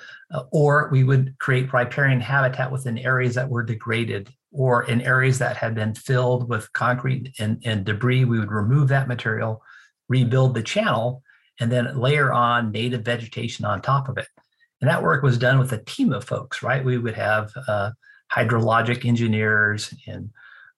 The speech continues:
landscape architects and civil engineers, uh, that would all work together to develop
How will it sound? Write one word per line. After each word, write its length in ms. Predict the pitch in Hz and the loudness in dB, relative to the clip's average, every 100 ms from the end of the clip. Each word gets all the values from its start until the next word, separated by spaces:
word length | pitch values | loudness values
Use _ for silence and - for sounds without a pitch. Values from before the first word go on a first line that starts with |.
| 120 | 0
landscape 640 | 120 120 117 - 123 117 - | 2 2 0 0 -2 -2 0
architects 840 | 120 131 127 113 117 - - - - - | 0 0 -2 -2 -4 -4 -6 -6 -10 -8
and 500 | 95 95 98 101 104 - | -6 -4 -2 -4 -6 -10
civil 400 | 131 - 131 135 | -4 2 4 4
engineers, 800 | 139 135 127 117 113 117 113 - - _ _ | 4 4 4 0 2 0 -2 -8 -14 _ _
uh, 240 | 117 110 120 | -4 -2 0
that 140 | 123 | 2
would 120 | 127 | 0
all 280 | 127 139 135 | 2 2 2
work 200 | 139 135 | 2 0
together 360 | 131 123 123 123 | -2 0 0 0
to 160 | 123 | -2
develop 420 | 104 101 127 131 | -6 0 2 0